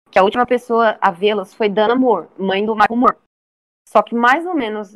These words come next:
era umas dezoito horas quando ela viu ele pela última vez, e era tudo que ela sabia, de-, já que ela tava trabalhando desde então.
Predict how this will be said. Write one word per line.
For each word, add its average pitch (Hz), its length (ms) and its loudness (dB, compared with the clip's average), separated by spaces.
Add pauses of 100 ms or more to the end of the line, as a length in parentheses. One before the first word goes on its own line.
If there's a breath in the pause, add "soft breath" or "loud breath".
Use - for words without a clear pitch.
(140)
era 190 600 -2
umas 208 220 -8
dezoito 220 400 -8
horas 170 340 -2
quando 185 440 -8
ela 170 160 -2
viu 196 180 -6
ele 156 160 -10 (540)
pela 156 140 -10
última 202 260 -6
vez, 226 320 -4 (320)
e 320 80 4
era 311 140 4
tudo 311 180 -6
que - 80 -6
ela 277 140 0
sabia, 247 380 -4
de-, 208 280 -2
já 196 160 -2
que 226 120 -6
ela 208 120 0
tava 214 220 -4
trabalhando 233 640 -4
desde 214 320 -12
então. 277 260 -16